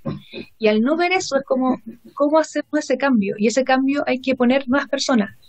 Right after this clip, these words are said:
No creo que esto de los independientes deba durar siempre. Creo que también hay que poner lineamiento y la democracia debe volver a funcionar. Pero el poner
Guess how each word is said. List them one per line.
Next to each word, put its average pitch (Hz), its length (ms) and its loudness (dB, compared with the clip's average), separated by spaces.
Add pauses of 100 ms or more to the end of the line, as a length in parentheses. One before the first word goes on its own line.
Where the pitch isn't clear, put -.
(200)
No 262 220 4
creo 320 360 2
que 226 80 -2
esto 226 260 -2
de 220 100 2
los 220 100 0
independientes 208 580 2
deba 254 240 4
durar 233 200 -2 (360)
siempre. 196 400 -2
Creo 220 220 2
que 220 120 2
también 214 360 2
hay 240 120 2
que 240 140 -2
poner 220 260 2
lineamiento 220 500 2
y - 20 0
la 214 80 4
democracia 208 480 0
debe 269 260 2
volver 208 300 2
a 185 60 -6
funcionar. 185 480 -8 (600)
Pero 214 240 4
el - 140 -4 (300)
poner 220 500 0